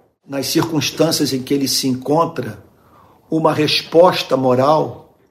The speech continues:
que você não tem subsídios para saber se daria se estivesse no lugar dela. Então, "não julguem para que vocês não sejam julgados". Então, o que que Jesus está querendo di-, dizer com isso? Jesus,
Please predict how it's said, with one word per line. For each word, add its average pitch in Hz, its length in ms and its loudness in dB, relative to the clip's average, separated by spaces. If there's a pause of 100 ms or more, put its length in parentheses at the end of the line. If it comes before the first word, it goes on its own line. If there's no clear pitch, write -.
que - 80 -20
você 139 320 -6
não 160 140 -4
tem 156 180 -4
subsídios 151 800 -2
para 131 200 -6
saber 123 440 -2
se - 180 -2
daria 139 380 -2
se 143 100 -10
estivesse 123 460 -8
no 127 60 -8
lugar 120 280 -10
dela. - 300 -18 (400)
Então, 170 540 -2 (680)
"não 226 260 4
julguem 226 580 -2 (440)
para 202 220 -6
que 208 100 -10
vocês 175 320 -4
não 170 140 -8
sejam 160 320 -8
julgados". 131 540 -12 (760)
Então, 139 140 -8
o 151 40 -10
que 165 240 -4 (220)
que - 100 -14
Jesus 147 480 -8
está 175 360 -10
querendo 165 480 -6
di-, 156 260 -10
dizer 135 380 -4
com - 140 -10
isso? - 120 -14
Jesus, 131 380 -6